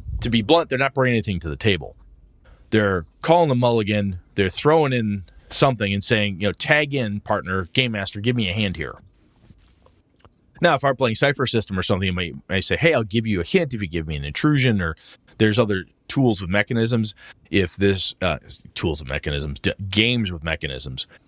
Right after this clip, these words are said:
Uh, if I were Savage Rules guy, I could be like, "I know exactly what you ought to do. Give me three bennies.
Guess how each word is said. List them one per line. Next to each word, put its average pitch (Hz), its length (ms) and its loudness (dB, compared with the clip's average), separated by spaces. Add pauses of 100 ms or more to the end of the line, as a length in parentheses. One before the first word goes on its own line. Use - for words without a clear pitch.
(260)
Uh, 87 280 2
if 85 80 -6
I 87 60 2
were 80 100 -2
Savage 92 320 2
Rules 143 240 2
guy, 98 140 0
I - 40 -4
could 90 60 -10
be 92 80 -4
like, 85 160 -6 (920)
"I 120 60 2
know 131 100 4
exactly 104 360 -2
what 90 140 0
you 85 60 -2
ought 73 40 -2
to 69 80 -6
do. 73 160 -2 (240)
Give 76 100 -4
me 71 60 -6
three 80 180 0
bennies. 76 380 0